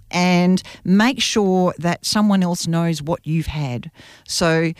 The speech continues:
yeah, have a buddy, have someone there that you trust who, and, and, you know, if you are not particularly into, you know, taking substances as your party and you're sticking to one thing, then be a buddy for someone else. But we've all got to look out for each other,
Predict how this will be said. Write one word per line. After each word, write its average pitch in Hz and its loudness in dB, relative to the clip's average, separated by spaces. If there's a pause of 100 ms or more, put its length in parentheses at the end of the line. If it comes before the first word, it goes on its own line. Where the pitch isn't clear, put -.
(340)
yeah, 175 0
have 190 -4
a 202 -2
buddy, 269 -2
have 175 -6
someone 208 2
there 233 4
that 226 0
you 160 -8
trust - -6
who, 165 0
and, 196 0
and, 214 0
you 240 -2
know, 240 -2 (960)
if 208 -8
you 247 0
are 190 0
not 220 2
particularly 190 -4
into, 190 0
you - -14
know, 180 -2
taking 175 -4
substances 175 -6
as 156 -8
your 160 -8
party 175 -2
and 156 -4
you're 156 -4
sticking 170 -4
to 165 -6
one 175 -2
thing, 196 0 (360)
then 202 2
be 208 2
a 233 2
buddy 202 -6
for 180 -10
someone 160 -4
else. 156 -6
But - -10
we've 160 -4
all 214 2
got 196 -4
to 160 -4
look 160 -6
out 165 -8
for 147 -8
each - -8
other, 170 -2